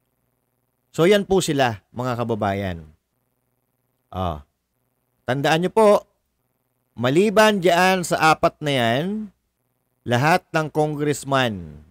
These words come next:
ay bumoto para mabawi ang prangkisa ng S M N I. Now, K O J C members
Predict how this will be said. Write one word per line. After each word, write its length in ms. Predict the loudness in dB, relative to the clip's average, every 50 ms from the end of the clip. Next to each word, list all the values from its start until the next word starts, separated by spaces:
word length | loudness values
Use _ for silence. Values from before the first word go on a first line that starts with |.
| _ _ _ _ _ _ _ _ _
ay 240 | _ -2 0 0 0
bumoto 800 | 0 -2 0 0 0 0 0 -2 _ -2 -2 0 0 -2 -4 -6 -12 _ _ _ _
para 320 | 0 0 0 0 0 -2
mabawi 800 | -2 -2 -4 -4 -4 -2 -2 0 0 0 -2 -2 -2 -2 -4 -6 -8 _ _ _ _ _ _ _ _ _ _ _ _ _ _
ang 240 | -6 -4 -4 -4
prangkisa 640 | -4 -4 -4 -4 -6 -8 -8 -8 -8 -6 -6 -6 -6
ng 240 | -4 -6 -8 -10 -10
S 240 | -10 -10 -10 -10 -10 -12
M 160 | -10 -8 -8 -8
N 80 | -8
I. 160 | -10 -10 -12 -14 -16 _ _ _ _ _ _ _ _ _ _ _
Now, 160 | _ -12 -12
K 320 | -8 -2 0 0 0 2 2
O 160 | 2 2 2
J 240 | 2 0 0 0 -2
C 80 | -4 -6 -4
members 960 | -4 -4 -4 -2 -4 -4 -4 -2 -2 -2 -2 -2 -4 -8 -16 -16 -18 -20 -20